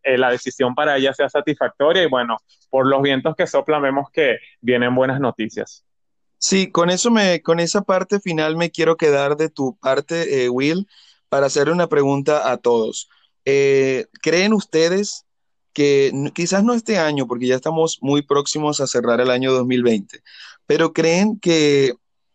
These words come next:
Speaker 2: eh, en lo que va de este año y posiblemente el año que viene, podríamos por fin hablar de,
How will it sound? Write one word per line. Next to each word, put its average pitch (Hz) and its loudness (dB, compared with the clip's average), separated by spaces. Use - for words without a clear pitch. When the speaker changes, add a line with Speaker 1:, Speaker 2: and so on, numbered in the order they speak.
Speaker 2:
eh, 139 2
en 143 0
lo 151 2
que 147 2
va 143 0
de 165 0
este 151 -4
año 135 -2
y 139 -2
posiblemente 147 0
el 127 0
año 143 -2
que 135 2
viene, 139 0
podríamos 143 0
por 127 0
fin 175 -2
hablar 135 2
de, 135 0